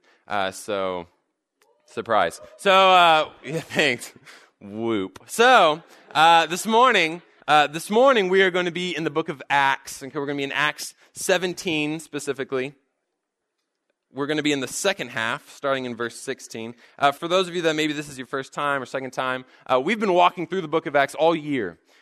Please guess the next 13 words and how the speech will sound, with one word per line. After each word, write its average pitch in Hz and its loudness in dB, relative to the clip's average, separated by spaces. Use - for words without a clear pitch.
Uh, 120 -2
this 143 -10
semester 156 -4
specifically, 151 -8
we 147 -6
started 139 -2
about 123 0
halfway 151 -2
through 151 -8
the 139 -14
book 139 -4
of 131 -6
Acts. 139 0